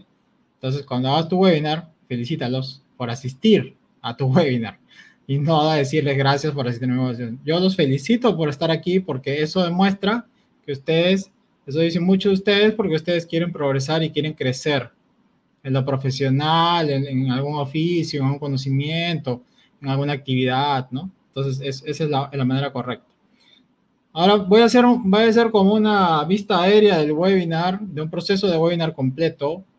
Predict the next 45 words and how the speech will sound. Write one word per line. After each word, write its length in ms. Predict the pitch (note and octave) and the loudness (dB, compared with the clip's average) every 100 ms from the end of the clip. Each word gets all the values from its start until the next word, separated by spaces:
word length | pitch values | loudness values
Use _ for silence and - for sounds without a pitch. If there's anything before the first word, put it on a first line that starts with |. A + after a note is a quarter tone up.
| _ _ _ | _ _ _
con 100 | C3+ | -6
lo 120 | C3 | -4
que 120 | C#3 | -6
se 140 | C3+ D3+ | -6 -6
llama 260 | D3+ D#3+ | -4 -4
mapa 440 | D3+ D3+ D#3+ D3+ C#3 | -4 -4 -4 -4 -4
aérea, 640 | C#3+ D#3+ E3 D#3 D#3+ E3 | -2 -2 -2 -2 -2 -2
los 160 | D3 C3 | -4 -8
españoles 400 | - C#3 D#3 D#3+ | -8 -8 -2 0
le 60 | D3+ | 2
dicen 260 | D#3 D3+ | 0 -4
vista 240 | E3 - C#3+ | -6 -4 -4
de 80 | |
pájaro, 400 | C3 E3+ B2 A2 | -2 -4 -4 -6
¿no? 160 | C3+ E3+ | -8 -12
Es 60 | - | -12
como 240 | E3+ D#3+ | -8 -6
que 160 | C3 - _ _ _ | -6 -8 _ _ _
pasamos 340 | - C3 E3 F#3 | -10 -2 0 2
por 140 | D#3+ | 2
arriba 440 | D3+ E3+ F#3 G3+ F3 | 2 4 6 6 6
y 80 | D3 | 2
miramos 480 | C#3+ D#3 D#3+ D#3+ | 0 0 -2 -4
todo 260 | - E3+ D#3+ | -2 0 0
lo 120 | C#3+ | 0
que, 240 | C3 C3+ C3+ | -2 -4 -6
todo, 240 | F3 E3+ E3 | -8 -8 -6
todo 280 | - F3+ F3 | -4 -2 -2
lo 160 | D#3+ | -4
que 80 | D#3 | -2
hay 180 | D#3+ D#3+ | -2 0
en 180 | C#3+ C#3 | -2 -6
el, 200 | C3+ C3 | -6 -6
en 140 | C3+ | -6
el 60 | C3+ | -8
paso 260 | - - | -10 -8
a 80 | E3+ | -8
paso, 260 | D3+ - A2+ | -10 -10 -14
¿no? 160 | B2+ - _ _ _ _ _ _ _ _ _ _ | -14 -16 _ _ _ _ _ _ _ _ _ _
Entonces 260 | D#3 G3 G#3+ | -4 2 4
empecemos 420 | G3 G3 A3+ B3 | 4 4 6 6
por 120 | B3 | 6
el 100 | F#3+ | 4
registro, 520 | D#3+ D#3 F#3+ F#3+ A#2+ A#2 | 0 0 0 0 -6 -8
¿no? 200 | D#3+ | -8